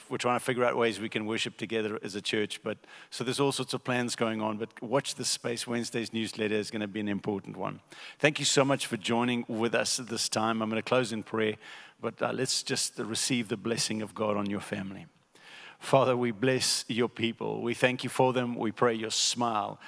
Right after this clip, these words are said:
and your gracious hand and your loving kindness invade their homes. We speak p-, peace, the, the magnificent glory and beauty of Jesus over every home. And we thank you, Father, for great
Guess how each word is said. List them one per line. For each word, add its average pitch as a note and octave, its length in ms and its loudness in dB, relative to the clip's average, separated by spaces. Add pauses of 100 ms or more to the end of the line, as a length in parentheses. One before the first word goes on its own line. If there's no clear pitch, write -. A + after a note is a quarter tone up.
(180)
and G#2+ 100 -4
your A2+ 80 0
gracious B2+ 560 4
hand A2 400 0 (320)
and A#2 140 0
your B2 100 4
loving B2+ 340 6
kindness B2 640 2
invade A#2+ 640 4
their A2+ 160 4
homes. G#2+ 440 -2
We A#2+ 140 0
speak - 440 2 (180)
p-, - 80 -6 (180)
peace, - 560 0 (380)
the, A#2+ 160 6
the A#2+ 100 2
magnificent B2+ 840 4 (240)
glory B2+ 640 6
and G2+ 380 -4
beauty C3+ 500 0
of A2+ 140 -2
Jesus G2+ 520 -2 (280)
over A#2 320 4
every B2+ 380 2
home. A#2 440 0 (300)
And A#2 120 2
we B2 100 2
thank C#3+ 280 4
you, B2+ 80 2
Father, B2 300 6
for - 180 -2
great B2+ 320 4